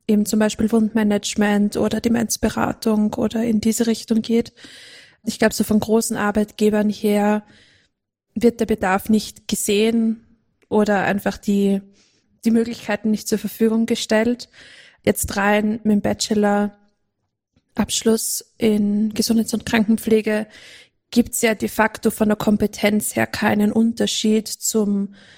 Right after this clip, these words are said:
zur alten Diplomausbildung. Das heißt, da gibt's jetzt auch keine höhere Bezahlung, natürlich nicht. Es wäre ja eigentlich unfair. Aber eben dies-, diese Weiterbildungsmöglichkeiten, dadurch, dass sie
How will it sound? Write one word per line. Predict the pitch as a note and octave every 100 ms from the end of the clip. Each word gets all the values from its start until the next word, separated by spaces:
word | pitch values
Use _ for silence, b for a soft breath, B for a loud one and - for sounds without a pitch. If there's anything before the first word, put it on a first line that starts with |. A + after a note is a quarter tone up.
| B -
zur | G3
alten | G3 - G#3
Diplomausbildung. | G#3 G3+ G#3 G3+ - G#3+ G#3+ G#3+ A#3 - -
Das | G#3 -
heißt, | G3+ - -
da | G#3 G3 G3+ B B B B -
gibt's | - - -
jetzt | - - -
auch | G3+
keine | - G3+ G3+ G#3+ G#3
höhere | G#3+ G#3
Bezahlung, | G3+ G#3 - G#3+ G#3 G#3
natürlich | G3 - G#3+ G3+ G#3 - - -
nicht. | G#3 G#3 - - - - - _ - C4+
Es | - - - G3+
wäre | G#3 G#3 G#3 - _ _ -
ja | G#3+
eigentlich | - G#3 G3+ -
unfair. | A3 A3+ - A3+ A#3+ B B B B B B _ -
Aber | A3 -
eben | G#3+ A3+
dies-, | G#3+ G#3+ -
diese | - G#3 G3+
Weiterbildungsmöglichkeiten, | F#3 G#3 A3 G#3+ G#3 G#3 - G#3+ G3+ A3 - - G#3 G3+
dadurch, | G3+ - A3+
dass | - G#3+ -
sie | G#3+ G#3